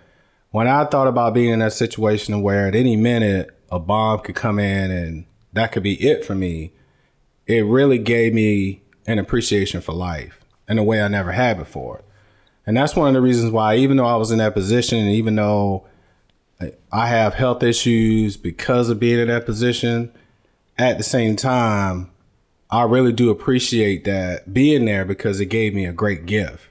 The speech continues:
because I, I realized how precious life was. It was literally every single second was life and death.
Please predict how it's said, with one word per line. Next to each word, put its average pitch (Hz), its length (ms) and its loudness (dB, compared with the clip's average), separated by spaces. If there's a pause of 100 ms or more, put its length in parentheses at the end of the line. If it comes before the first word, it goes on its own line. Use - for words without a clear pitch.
(100)
because 107 300 0
I, 98 240 -2 (120)
I 101 120 -2
realized 98 1000 0 (340)
how 104 180 -4
precious 107 460 -2
life 101 260 0
was. - 560 -12
It 139 80 4
was 127 180 4
literally 127 720 2
every 117 320 0
single 107 400 -4
second 120 420 -2
was 92 160 -8
life 95 280 -4
and 90 120 -8
death. 107 360 -4